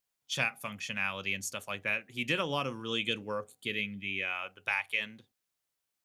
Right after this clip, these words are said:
of YouTube Live and YouTube Gaming set up, and I'm pretty sure he was the one that was brokering the deals with, like, Ludwig and Tim the Tatman and all that stuff to get them over to the platform,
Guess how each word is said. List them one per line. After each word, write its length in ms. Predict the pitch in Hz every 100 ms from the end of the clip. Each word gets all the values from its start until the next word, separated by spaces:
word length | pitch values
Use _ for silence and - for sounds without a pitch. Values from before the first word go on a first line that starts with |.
| _ - -
of 100 | 113
YouTube 340 | 113 - 120
Live 260 | 107 107 104
and 80 | 104
YouTube 320 | 104 110 101
Gaming 460 | 107 104 104 104 101 _ _ _ -
set 240 | - 110
up, 180 | 107 113
and 140 | 107
I'm 120 | 104
pretty 240 | 101 123 113
sure 240 | - 110
he 220 | 101 107
was 380 | 101 104 101 95
the 100 | -
one 340 | 101 101 101 101
that 120 | 98
was 160 | 95 101
brokering 580 | 107 101 - 104 98
the 80 | 98
deals 440 | 92 98 98 95 -
with, 180 | 95 - _ _ _ _ _ _ _
like, 220 | - 107 107
Ludwig 560 | 104 101 101 98 98
and 220 | 98 95
Tim 180 | 95 107
the 60 | 98
Tatman 440 | 101 95 95 92
and 100 | 92
all 140 | 90 92
that 160 | 90
stuff 240 | - 98 -
to 80 | 98
get 160 | 95
them 160 | 95 95
over 220 | 95 92
to 80 | 92
the 80 | 95
platform, 600 | 101 95 - 98 92